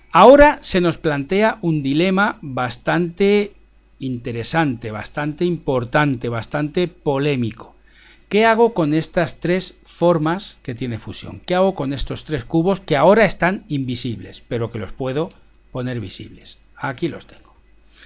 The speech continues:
Entonces, ¿qué hago yo con estos tres cubos? ¿Los elimino o no los elimino? En principio yo diría que no, rotundamente no. Jamás elimino formas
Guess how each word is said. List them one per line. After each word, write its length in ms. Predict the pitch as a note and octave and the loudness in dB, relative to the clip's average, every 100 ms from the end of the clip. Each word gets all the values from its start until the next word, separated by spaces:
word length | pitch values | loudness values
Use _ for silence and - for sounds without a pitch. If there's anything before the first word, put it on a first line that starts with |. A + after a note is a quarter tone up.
| - - | -20 -12
Entonces, 560 | - E3 A#3+ B3+ A#3+ - | -6 0 0 2 -2 -4
¿qué 200 | - A3 | 0 2
hago 280 | A3 G#3 F#3 | 4 4 2
yo 300 | E3 G#3 G3+ | 0 0 -2
con 180 | D#3 D3 | -4 -4
estos 360 | F3 - D#3 | -4 -4 -6
tres 220 | - C#3+ A#2 | -6 -8 -8
cubos? 440 | - G#2 A2 - - | -10 -8 -10 -10 -4
¿Los 260 | D#3+ D3+ | -2 0
elimino 600 | F3 F3+ A#3 C4+ C#4 C4+ - | 0 2 4 4 2 -2 -4
o 140 | D3 | 0
no 160 | E3 D3+ | 2 2
los 160 | A#2+ | -2
elimino? 500 | B2 G#2+ G2 F2+ F#2 - _ _ _ _ _ - | -6 -6 -8 -12 -16 -20 _ _ _ _ _ -4
En 160 | F3+ | -2
principio 500 | E3+ F#3+ E3+ A3+ A3+ | 0 0 0 0 2
yo 140 | F#3 D#3+ | 2 2
diría 380 | D#3 F#3+ G#3 - | 0 0 0 -2
que 180 | B2 | -4
no, 220 | A#2+ G#2 - _ | -4 -4 -8 _
rotundamente 960 | A#2+ C#3+ B2+ G3 G3 E3 F3+ G3+ E3+ A#2+ | -6 -4 -2 0 0 0 0 -2 -2 -4
no. 260 | A2+ G#2+ - - - | -4 -4 -8 -20 -20
Jamás 560 | - D#3+ E3+ G3 C#3+ - | -2 2 4 4 2 -4
elimino 600 | D3 D3 C#3+ E3 C3+ A2 | -6 -2 0 0 0 -4
formas 720 | - - G3+ G3+ G#3+ A3 - | -4 2 4 4 2 0 -8